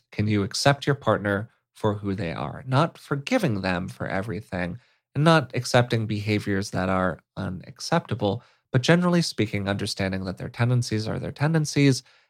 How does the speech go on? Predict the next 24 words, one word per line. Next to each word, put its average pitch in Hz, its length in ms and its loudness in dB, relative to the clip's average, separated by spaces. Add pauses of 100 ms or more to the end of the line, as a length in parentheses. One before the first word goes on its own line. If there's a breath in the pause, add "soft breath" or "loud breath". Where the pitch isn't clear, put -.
(100)
and 175 320 2
you 185 120 2
might 190 180 8
need 185 140 4
to - 100 -6
make 165 140 0
a - 60 -20
couple 143 460 4
of 139 260 -2
concessions 127 680 2
to 123 320 4
accommodate 127 560 2
those 147 200 2
tendencies. - 680 -4 (100)
And 117 140 2
then, 170 380 4
hopefully, 135 540 0 (360)
they 98 100 2
do 104 140 2
the 117 80 2
same 131 220 2
thing 151 180 -2
for 160 120 0
you. 165 260 2